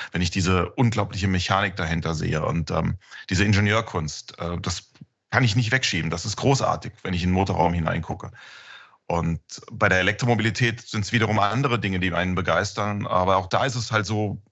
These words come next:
dann schaue ich mir den Akku an und bin da begeistert oder vom ähm, Elektromotoraufbau und das Gefühl ist einfach ein anderes. Man kann das nicht, äh, direkt miteinander vergleichen.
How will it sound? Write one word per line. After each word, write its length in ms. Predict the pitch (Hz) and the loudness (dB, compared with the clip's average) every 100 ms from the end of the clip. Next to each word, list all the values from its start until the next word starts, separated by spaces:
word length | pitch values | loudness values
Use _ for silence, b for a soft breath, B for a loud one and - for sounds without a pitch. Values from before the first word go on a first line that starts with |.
| _ - | _ -6
dann 100 | 101 | 0
schaue 140 | 120 | 2
ich 60 | 123 | 4
mir 100 | 110 | 2
den 80 | |
Akku 320 | - 123 120 95 | 2 0 0 0
an 320 | 95 98 98 | 2 0 -2
und 160 | 101 | 0
bin 140 | 104 113 | 2 4
da 280 | 110 127 110 | 4 2 -2
begeistert 560 | 107 95 98 95 101 | -2 0 0 -2 -2
oder 480 | 104 104 104 - - - _ | 2 2 2 -4 -12 -16 _
vom 280 | - 117 104 - B B B B B B | -2 0 0 -4 B B B B B B
ähm, 260 | 98 104 120 | 2 2 2
Elektromotoraufbau 1200 | 127 127 123 113 101 98 95 107 - 110 107 | 2 2 2 2 2 2 2 0 0 4 4
und 180 | - 117 | 2 0
das 220 | 117 - | 0 -2
Gefühl 360 | - 127 - 247 | -4 0 0 0
ist 120 | 135 | 0
einfach 260 | 92 87 80 | 0 -2 -2
ein 100 | 87 | -2
anderes. 360 | 82 76 - | -2 -2 0
Man 100 | 110 | 0
kann 160 | 110 160 | 2 2
das 140 | 165 | 2
nicht, 400 | 143 156 - - | 2 -2 -6 -10
äh, 80 | 117 | -8
direkt 480 | 110 113 135 - 120 | -4 0 0 -2 -6
miteinander 460 | 117 123 120 123 110 | 2 4 4 2 0
vergleichen. 580 | 120 107 139 123 85 | 2 2 2 0 -6